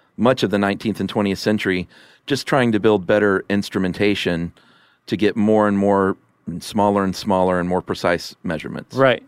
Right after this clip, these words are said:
Speaker 2: That was, like, basically the goal of it, right?
Speaker 1: Yeah, which was the, the right direction. That's, like, exactly what they should have been doing.
Speaker 2: Yeah. The problem is, is they,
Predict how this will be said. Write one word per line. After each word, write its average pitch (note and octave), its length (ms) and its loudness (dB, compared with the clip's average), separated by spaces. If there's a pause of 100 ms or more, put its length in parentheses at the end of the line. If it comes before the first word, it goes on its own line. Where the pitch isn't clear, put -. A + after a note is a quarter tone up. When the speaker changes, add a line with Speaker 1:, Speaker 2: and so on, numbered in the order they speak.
(120)
Speaker 2:
That C#3+ 100 0
was, C#3+ 200 0
like, C3+ 240 0
basically C3 360 -2
the A#2+ 120 -4
goal A2 400 -2
of A2+ 100 -14
it, A2 60 -8
right? B2 300 -4
Speaker 1:
Yeah, A#3+ 120 2
which C3+ 200 2
was B2 200 2
the, A2+ 240 -2
the A#2 120 0
right B2 180 4
direction. G#2 460 0
That's, F2+ 200 -4
like, F#2 180 -4
exactly F2+ 540 0
what F2+ 120 -2
they E2+ 80 -4
should E2 180 -4
have D2 80 -6
been D2+ 120 -8
doing. D2+ 300 -10
Speaker 2:
Yeah. A#3+ 240 0 (1200)
The D#3 80 0
problem A3+ 580 0
is, D3 160 0
is B2+ 200 -8
they, D#3+ 480 2